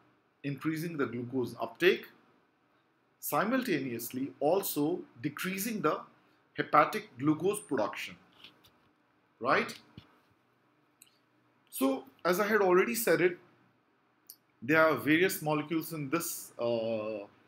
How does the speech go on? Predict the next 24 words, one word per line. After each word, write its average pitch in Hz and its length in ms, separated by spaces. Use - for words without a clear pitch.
group, 220 340
which 151 260
is 202 180
D 156 220
P 180 160
P 180 160
four 170 320
inhibitors. 139 640
So 151 460
those 139 260
mo-, 131 200
examples 139 520
are 156 80
plenty. 147 520
However, 151 600
sitagliptin 196 840
was 151 200
the 151 80
one 135 320
which 143 200
was, 139 280
which 139 180
was 175 200
approved 202 600